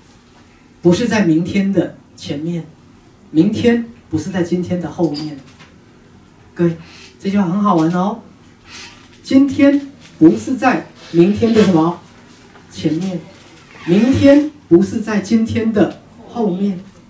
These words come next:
如果你今天所有的一切不是为了明天，如果你做任何一件事情不是为了一个目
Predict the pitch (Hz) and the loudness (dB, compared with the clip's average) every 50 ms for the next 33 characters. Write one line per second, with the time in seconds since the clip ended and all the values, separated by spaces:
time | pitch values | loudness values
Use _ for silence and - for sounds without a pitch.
0 | _ _ _ _ _ - _ _ _ _ _ _ _ _ _ - _ _ _ _ | _ _ _ _ _ -20 _ _ _ _ _ _ _ _ _ -20 _ _ _ _
1 | _ _ _ _ - _ _ _ _ _ _ - - - _ _ _ _ _ _ | _ _ _ _ -20 _ _ _ _ _ _ -20 -20 -20 _ _ _ _ _ _
2 | _ - 285 330 349 320 285 233 - 311 311 302 - 302 294 - 254 262 277 262 | _ 4 8 8 8 8 6 2 0 0 0 0 -2 -4 -4 -4 -4 -4 -4 -2
3 | 208 202 208 208 - - - - 277 247 208 - - _ _ _ _ _ _ _ | -2 -4 -4 -6 -8 -10 -8 -6 -6 -6 -6 -8 -14 _ _ _ _ _ _ _
4 | _ _ _ _ _ _ - 190 180 - 247 240 247 233 208 185 165 160 160 175 | _ _ _ _ _ _ -4 -2 0 0 2 2 2 2 2 0 0 0 -2 -4
5 | 185 - - 196 185 - - - - - - - - - - - - - - - | -6 -8 -8 -8 -8 -8 -12 -18 -20 -20 -20 -20 -20 -20 -20 -20 -20 -20 -20 -20
6 | - - - 185 254 330 349 320 285 240 208 196 - - 339 349 - - - - | -20 -6 0 4 4 6 6 6 4 4 0 -4 0 4 6 6 6 4 0 -2
7 | - 359 339 285 196 196 185 - - 277 240 220 - 302 240 196 - - 151 160 | 0 0 0 0 0 -2 -4 -2 -2 -2 -2 -2 -2 -6 -6 -6 -6 -6 -6 -6
8 | 180 - - - _ _ _ - - _ - 175 196 202 - 254 - 247 240 214 | -8 -8 -14 -20 _ _ _ -20 -16 _ 2 2 2 2 2 0 0 0 0 2
9 | 185 160 151 - - - - - - - 170 165 175 160 175 202 208 180 | 2 0 0 -2 -6 -16 -20 -20 -12 -10 -2 0 0 0 2 0 -2 -2